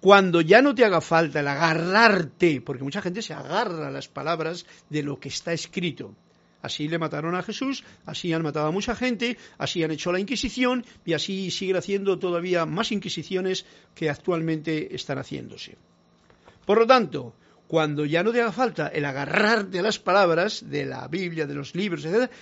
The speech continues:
entonces es cuando esta, lo que está escrito en esos libros, se convierte para ti en algo muy bello y revelador de la vida en su mensaje. Y yendo a lo que estaba diciendo,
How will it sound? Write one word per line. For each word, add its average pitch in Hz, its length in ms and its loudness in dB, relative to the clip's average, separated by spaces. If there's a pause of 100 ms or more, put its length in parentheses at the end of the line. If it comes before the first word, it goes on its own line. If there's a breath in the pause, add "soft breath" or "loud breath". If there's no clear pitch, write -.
(120 loud breath)
entonces 196 680 -2
es 220 180 -4
cuando 139 640 -2 (260 soft breath)
esta, 226 480 -2 (880)
lo 131 140 -10
que 135 60 -16
está - 120 -6
escrito 185 380 -4
en 165 80 -2
esos 175 240 -8
libros, 208 520 -4 (220 soft breath)
se - 180 -2
convierte 233 460 0
para 240 180 4
ti 233 120 -2
en 240 80 0
algo 247 220 0
muy 277 180 0
bello 196 420 -2 (1400)
y 202 120 -2
revelador 160 720 6 (460)
de 143 180 -2
la 135 120 -2
vida 202 420 -2
en 135 100 -8
su 127 160 -10
mensaje. 123 480 -10 (100)
Y 135 60 -18
yendo 147 220 -4
a - 20 0
lo 190 60 -2
que 180 80 -6
estaba 214 200 2
diciendo, 254 520 -2